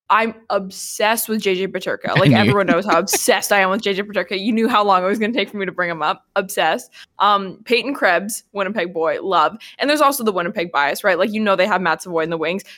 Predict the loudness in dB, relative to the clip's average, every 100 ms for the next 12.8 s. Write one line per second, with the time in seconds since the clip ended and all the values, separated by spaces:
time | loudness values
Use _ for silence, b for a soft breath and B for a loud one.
0 | B 0 0 0 2 4 4 4 2 2
1 | 0 0 -4 -6 0 2 4 4 2 0
2 | 2 2 4 4 2 2 0 0 -4 -4
3 | -10 _ 0 0 2 0 2 2 2 2
4 | 4 4 2 -4 -4 -6 -10 _ _ _
5 | _ _ -2 0 0 -2 0 0 0 0
6 | 0 0 -2 0 0 2 2 2 0 0
7 | 0 0 0 -2 -2 -4 -2 -2 0 0
8 | 0 -2 0 -2 -2 0 2 2 0 -6
9 | -6 -2 0 2 2 0 -6 _ -4 -2
10 | 0 0 0 -2 -2 -4 -2 0 0 2
11 | 0 -2 _ 0 2 4 2 -2 2 6
12 | 6 4 -2 2 0 0 -2 -4